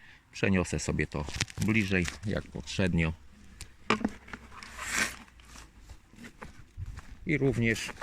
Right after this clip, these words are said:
ta pszczoła, która tutaj z tego wyleci, naleci na sąsiedni ul.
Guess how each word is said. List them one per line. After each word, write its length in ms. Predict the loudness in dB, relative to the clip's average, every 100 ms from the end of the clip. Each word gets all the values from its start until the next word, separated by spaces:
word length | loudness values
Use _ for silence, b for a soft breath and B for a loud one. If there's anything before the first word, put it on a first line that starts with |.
| -10 -4
ta 140 | -4
pszczoła, 380 | -2 0 2 2
która 300 | 0 0 0
tutaj 300 | 0 2 2
z 140 | 0
tego 300 | 0 2 2 0 -6 -2 -2 -2 -10 -8 2
wyleci, 680 | 4 6 6 4 4 6 10 10 8 -2 -2 2 2 4
naleci 480 | 6 6 4 2
na 220 | 0 0 -2
sąsiedni 640 | 0 2 4 4 4 4 2 -4
ul. 300 | 2 4 4